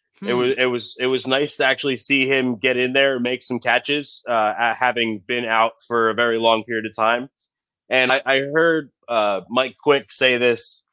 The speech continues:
Speaker 1: over the radio that they play while you're walking around the concourse, and, uh, and mentioned it. It was like, it was nice to see Quez Watkins get involved in the offense, make some, some good,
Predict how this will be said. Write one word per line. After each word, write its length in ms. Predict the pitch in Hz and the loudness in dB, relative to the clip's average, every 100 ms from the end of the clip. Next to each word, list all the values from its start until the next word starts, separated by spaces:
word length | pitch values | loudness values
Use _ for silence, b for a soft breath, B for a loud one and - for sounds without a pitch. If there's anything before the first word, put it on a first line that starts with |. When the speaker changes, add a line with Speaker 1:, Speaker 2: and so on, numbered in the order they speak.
| - | -2
Speaker 1:
over 240 | 127 117 | 0 0
the 140 | 113 117 | -2 0
radio 440 | 123 123 123 117 | 0 2 2 2
that 120 | 117 | 2
they 100 | 113 | -2
play 300 | 110 120 117 | 0 4 4
while 200 | 113 113 | 4 4
you're 160 | 113 113 | 2 2
walking 300 | 113 117 117 | 4 4 2
around 160 | 113 | 0
the 80 | 110 | 0
concourse, 800 | - 117 117 - 107 104 - - _ _ _ _ _ _ _ _ | 2 2 2 0 -2 -2 -6 -14 _ _ _ _ _ _ _ _
and, 380 | 113 113 113 110 | 2 4 4 4
uh, 220 | 107 110 113 | 2 2 0
and 140 | 123 | 0
mentioned 340 | 131 139 131 | 0 0 -2
it. 100 | 113 110 | -2 -2
It 40 | |
was 140 | 110 | -2
like, 180 | 113 110 123 | 0 0 0
it 80 | |
was 200 | 127 123 | 0 0
nice 240 | 135 139 - | 2 0 0
to 100 | 143 | -4
see 220 | - 156 | -2 -2
Quez 320 | - 151 147 | 2 2 4
Watkins 580 | 123 131 127 139 127 - | 4 4 4 0 -4 -4
get 300 | 123 123 131 | 2 2 2
involved 680 | 139 127 117 123 123 120 117 131 | -2 -2 4 6 6 4 0 -4
in 160 | 127 | -2
the 100 | 127 | 2
offense, 580 | 123 117 113 120 117 - | 4 4 4 0 -2 -2
make 220 | 117 113 | -6 -6
some, 320 | - 113 110 - | -8 -6 -6 -10
some 240 | - 120 104 | -12 -10 -6
good, 400 | 120 120 117 | -4 -2 -4